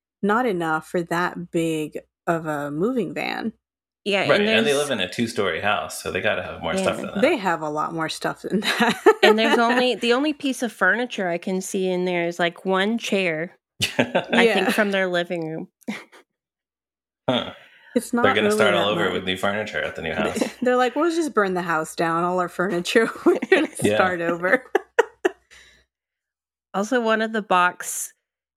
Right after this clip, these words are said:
Speaker 2: has the word books written, or one of the boxes, I mean, has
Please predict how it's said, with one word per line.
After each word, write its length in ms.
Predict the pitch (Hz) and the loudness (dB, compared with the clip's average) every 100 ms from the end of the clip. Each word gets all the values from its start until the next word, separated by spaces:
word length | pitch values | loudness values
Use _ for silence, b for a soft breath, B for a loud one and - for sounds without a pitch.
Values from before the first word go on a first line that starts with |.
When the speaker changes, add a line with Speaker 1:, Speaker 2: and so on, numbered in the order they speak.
| - | -6
Speaker 2:
has 560 | - 196 190 190 - - _ _ - | 0 0 0 -6 -10 -14 _ _ -2
the 80 | 190 | 0
word 320 | 185 185 180 - | 2 0 -2 0
books 500 | 185 180 - - - | 0 0 -6 -8 -8
written, 400 | 175 175 - 170 - _ - | -2 -2 0 -4 -6 _ 0
or 80 | 190 | 2
one 160 | 202 | 2
of 80 | 208 | 0
the 80 | 202 | 2
boxes, 560 | 190 190 - 196 180 | 2 2 0 -6 -4
I 80 | 180 | -2
mean, 140 | 175 180 | -2 -2
has 540 | 185 180 180 - - | 0 -2 -2 -8 -10